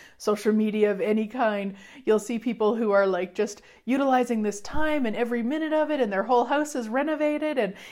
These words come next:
you know, they're just amazing stuff. Uh, and then there's other people who've, you know, binge watched Netflix for thirty days in a row or something. Neither of those are right or wrong.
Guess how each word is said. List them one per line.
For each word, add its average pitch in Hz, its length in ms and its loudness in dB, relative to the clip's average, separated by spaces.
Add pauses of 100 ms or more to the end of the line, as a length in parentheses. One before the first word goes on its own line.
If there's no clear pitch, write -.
you 233 100 2
know, 220 160 6
they're 214 140 4
just 240 420 -4
amazing 214 520 0
stuff. 262 520 2 (340)
Uh, 196 260 4
and 233 120 4
then 233 120 4
there's 214 180 4
other 247 220 6
people 233 320 0
who've, 208 420 -2
you 214 160 -4
know, 196 140 0
binge 202 360 0
watched 208 400 -2
Netflix 208 560 -2
for 214 440 2
thirty 220 360 4
days 208 300 2
in 214 120 -2
a 214 60 -4
row 214 220 2
or 220 140 0
something. 185 420 -4 (400)
Neither 269 560 -2
of 208 140 -2
those 226 280 2
are 196 140 0
right 190 300 -2
or 180 120 -2
wrong. 170 400 -8